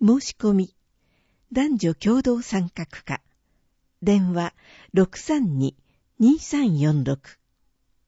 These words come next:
人権相談。平日、年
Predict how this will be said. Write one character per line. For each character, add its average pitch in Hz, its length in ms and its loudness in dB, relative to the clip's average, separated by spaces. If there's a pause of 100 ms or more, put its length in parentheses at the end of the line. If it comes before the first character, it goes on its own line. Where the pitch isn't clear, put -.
(1000)
人 247 360 2
権 311 260 -2
相 254 320 -2
談。 131 320 -4 (1120)
平 269 180 2
日、 233 480 -4 (300)
年 262 240 4